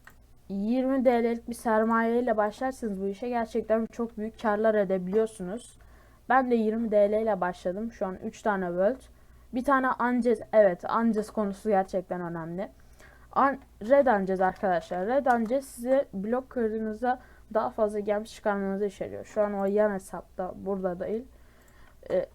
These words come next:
Red Ances alırsanız da büyük kar edersiniz. Beş D L gibi bir fiyatı var arkadaşlar Red Ances'in.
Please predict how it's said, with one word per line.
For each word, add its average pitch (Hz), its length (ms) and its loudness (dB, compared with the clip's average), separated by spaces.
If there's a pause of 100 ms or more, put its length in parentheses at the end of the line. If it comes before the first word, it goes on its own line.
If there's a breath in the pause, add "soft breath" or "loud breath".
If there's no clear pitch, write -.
Red 240 240 0
Ances 254 380 0
alırsanız 240 680 -2
da 180 240 0
büyük 202 360 -4
kar 196 200 0
edersiniz. 185 720 -2 (600 soft breath)
Beş 269 480 8
D 262 200 4
L 269 180 4
gibi 254 160 -4
bir 240 120 -8
fiyatı 214 420 0
var 202 140 0
arkadaşlar 180 520 -4
Red 180 180 -2
Ances'in. 180 580 -4